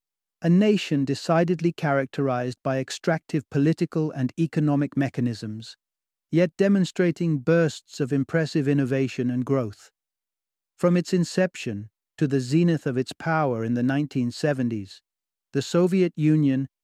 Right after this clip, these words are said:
emerged as a hub of ingenuity, launching the first human into orbit and boasting robust economic vitality, with an average annual growth of six percent from nineteen twenty-eight to nineteen sixty.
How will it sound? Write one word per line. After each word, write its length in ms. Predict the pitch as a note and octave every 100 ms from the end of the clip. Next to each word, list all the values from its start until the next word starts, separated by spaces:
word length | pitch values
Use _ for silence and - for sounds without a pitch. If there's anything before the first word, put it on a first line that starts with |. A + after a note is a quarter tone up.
| _ -
emerged 640 | C#3+ D3 E3 E3+ C#3+ -
as 200 | D3 C3
a 80 | B2
hub 380 | - E3+ E3+
of 120 | D3 B2+
ingenuity, 720 | C3+ B2+ C3 C3+ A#2 G2+ F#2+ _ _ _ _
launching 440 | C#3+ D#3+ E3+ - D#3
the 80 | C#3+
first 400 | - F3 E3+ -
human 360 | E3+ E3+ D3+
into 300 | C#3 C3+ C#3
orbit 400 | C3+ C#3 B2 B2 _ _ _ -
and 180 | C#3
boasting 420 | B2 D3+ - D#3 D3
robust 520 | C3 C3 D3 C3+ -
economic 640 | - D3+ D3+ C#3+ C3+ C3+ -
vitality, 800 | B2+ B2 - C3 A#2 - F#2 - _ _ _ _ _
with 160 | D3+
an 120 | D3 D3+
average 400 | D3+ D3 D3+ C#3+
annual 420 | D3+ D3 D#3 D3+ C#3+
growth 380 | C#3+ C#3+ D3+
of 120 | C3+ A#2+
six 300 | - E3 -
percent 420 | D3+ - D3 B2+
from 220 | - C#3
nineteen 480 | C#3 D3 - D3 C3+
twenty-eight 640 | - C3+ C3 C3 B2+ C#3
to 100 | C#3+
nineteen 500 | C#3+ C#3 C3+ C#3+ C#3
sixty. 640 | - D#3 - - G#2 G#2